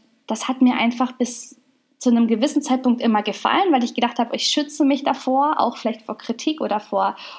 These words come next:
Unprofessionalität oder dass man mir was nachsagen könnte. Aber ich habe halt für mich gemerkt, dass ich einfach mit mir nicht im Einklang war, weil ich einfach von Natur aus ein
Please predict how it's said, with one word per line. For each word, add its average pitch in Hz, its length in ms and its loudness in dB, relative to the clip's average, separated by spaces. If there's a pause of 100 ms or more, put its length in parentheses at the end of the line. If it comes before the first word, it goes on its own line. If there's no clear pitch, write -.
(120)
Unprofessionalität 254 1160 2
oder 214 120 2
dass 214 160 -6
man 202 120 -4
mir 202 140 -2
was 196 200 -2
nachsagen 220 540 0
könnte. 208 460 -4 (340)
Aber 233 200 2
ich 226 160 -2
habe 226 100 -2
halt 220 140 0
für 214 100 -4
mich 254 220 2
gemerkt, 220 280 0
dass 208 180 -6
ich - 200 -4
einfach 220 320 -6 (180)
mit 226 280 4
mir 285 220 8
nicht - 160 2
im - 160 -4
Einklang 190 540 -4
war, 196 340 0 (280)
weil 208 140 0
ich - 180 0
einfach 214 260 -2
von 214 140 -4
Natur 214 380 0
aus 226 140 -2
ein 196 400 -4